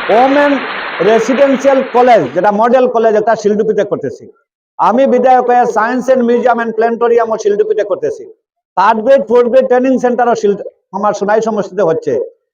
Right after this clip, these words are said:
আজকে দুইটা আর্টস কলেজকে সায়েন্স করেছি, প্রায় তিনশো কোটি টাকার পিডব্লিউডির কাজ করেছি। আজকে, আজকে যে, যে কয়েকটা স্কুল ছিল, হাই স্কুল, হায়ার সেকেন্ডারি স্কুল, প্রত্যেকটাতে বিল্ডিং গ্রান্ট দিয়েছি, কাজ হয়েছে। কিন্তু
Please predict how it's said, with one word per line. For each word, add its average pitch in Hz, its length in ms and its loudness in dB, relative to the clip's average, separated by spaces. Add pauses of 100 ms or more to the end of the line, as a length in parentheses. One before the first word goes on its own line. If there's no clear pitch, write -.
(120)
আজকে 190 340 0
দুইটা 233 380 2
আর্টস 240 260 2
কলেজকে 240 420 0
সায়েন্স 220 320 -4
করেছি, 156 440 -4 (400)
প্রায় 247 280 2
তিনশো 269 420 0
কোটি 262 180 0
টাকার 262 220 0
পিডব্লিউডির 240 520 0
কাজ 226 200 2
করেছি। 185 440 -2 (360)
আজকে, 226 480 0 (440)
আজকে 240 320 0
যে, 240 280 2 (680)
যে 196 260 2
কয়েকটা 247 420 2
স্কুল 240 280 0
ছিল, 247 140 0
হাই 226 280 2
স্কুল, 233 180 0
হায়ার 220 160 2
সেকেন্ডারি 233 260 0
স্কুল, 214 180 0
প্রত্যেকটাতে 226 540 -4
বিল্ডিং 214 300 -2
গ্রান্ট 190 240 0
দিয়েছি, 147 260 -6
কাজ 214 380 0
হয়েছে। 165 300 0 (960)
কিন্তু 247 460 2